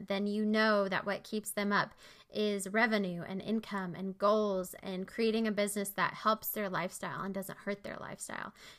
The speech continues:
If you are marketing to parents, then you know that what keeps them up and what makes them cry is, "Is my child okay? Is my child healthy? Is my child happy? Is my child making friends?"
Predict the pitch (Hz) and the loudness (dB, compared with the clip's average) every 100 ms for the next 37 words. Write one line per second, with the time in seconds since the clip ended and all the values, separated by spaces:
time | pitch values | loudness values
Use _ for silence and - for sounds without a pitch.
0 | - - 240 247 240 233 190 226 220 226 | -8 0 0 2 0 4 4 6 4 4
1 | 214 214 202 247 247 - - - 202 202 | 2 0 0 -2 0 -2 -4 -4 -2 2
2 | 220 233 226 - 202 202 - - 220 214 | 4 4 2 0 -2 -6 -8 -8 -4 0
3 | 208 202 202 196 - 208 - - 196 202 | 2 2 0 -4 -2 -4 -4 -4 -4 0
4 | 214 196 196 185 - - - 208 185 233 | 4 6 4 2 -6 -18 -6 -2 0 0
5 | 233 240 233 220 214 202 190 - 269 240 | 4 2 4 4 4 4 0 -2 -2 -2
6 | 165 - 202 214 190 - 185 185 185 220 | -2 -4 -2 -2 -2 -4 -6 -4 -2 -2
7 | - 180 180 - 190 - 170 - 208 196 | -2 -6 -6 -6 -6 -4 -6 -6 -6 -6
8 | 170 180 180 175 190 175 170 - 175 - | -8 -8 -8 -8 -8 -6 -6 -8 -8 -2
9 | 202 170 175 | -2 -2 -8